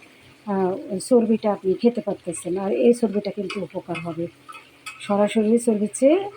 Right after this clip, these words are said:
এটা উপকার হবে। তো ওই জন্যেই আসলে আমি আজকের এই রান্নাটা আসলে ওই জন্যই করা আমার।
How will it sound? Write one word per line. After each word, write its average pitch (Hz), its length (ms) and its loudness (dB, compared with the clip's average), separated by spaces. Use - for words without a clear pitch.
এটা 208 540 -2
উপকার 180 400 -6
হবে। 175 280 -8
তো 233 200 0
ওই 254 180 6
জন্যেই 262 360 6
আসলে 240 340 2
আমি 214 240 2
আজকের 226 320 2
এই 220 100 4
রান্নাটা 202 400 -2
আসলে 226 240 -2
ওই 202 240 2
জন্যই 208 320 0
করা 190 340 -2
আমার। 185 240 -2